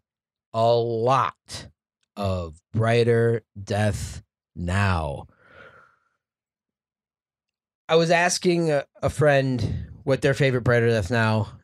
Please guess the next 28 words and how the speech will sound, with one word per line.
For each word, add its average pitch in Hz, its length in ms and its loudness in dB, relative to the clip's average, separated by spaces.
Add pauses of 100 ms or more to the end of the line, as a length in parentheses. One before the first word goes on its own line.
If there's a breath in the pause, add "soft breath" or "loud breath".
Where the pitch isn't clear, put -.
(100)
album 104 340 -2
was. 92 400 -4 (420)
And 101 280 -2
they 104 100 -2
said, 117 200 -4
"You 127 100 -2
know, 139 80 2
it's 127 140 -2
really 151 340 0
hard." 151 360 2
And 113 100 -8
I 117 80 -4
said, 127 200 -2
"I 143 200 0
know, 143 580 2
because 135 680 -2 (720)
there's 147 260 0
so 160 360 2
many 185 260 0
different 147 720 -2 (1000)
zones 143 720 0
and 139 260 -4
so 151 120 0
many 143 200 -2
different 131 640 -2 (1160)
areas 143 680 2
they 123 200 2
go." 120 440 0